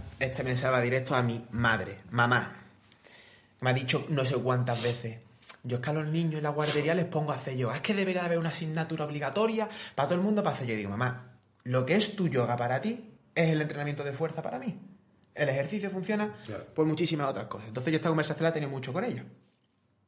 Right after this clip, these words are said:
Speaker 1: Al final llegamos siempre al mismo punto en común porque dice, "Ostras, el objetivo es que tú te encuentres bien, ¿no?". Pero lo que me hace gracia es el mensaje que se da de, para la espalda,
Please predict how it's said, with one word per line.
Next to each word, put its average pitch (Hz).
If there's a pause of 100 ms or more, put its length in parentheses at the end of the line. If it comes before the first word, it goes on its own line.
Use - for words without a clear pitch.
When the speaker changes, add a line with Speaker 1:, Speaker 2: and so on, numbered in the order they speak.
(400)
Speaker 1:
Al 117
final 107
llegamos 110
siempre 113
al 110
mismo 110
punto 110
en 113
común 110
porque 123
dice, 104
"Ostras, 104 (680)
el 117
objetivo 117
es -
que 135
tú 143
te 135
encuentres 123
bien, 113
¿no?". 135 (500)
Pero 135
lo 131
que 131
me 135
hace 160
gracia 202
es 214 (1080)
el 156
mensaje 156
que 190
se 180
da 180
de, 151
para 135
la 131
espalda, 202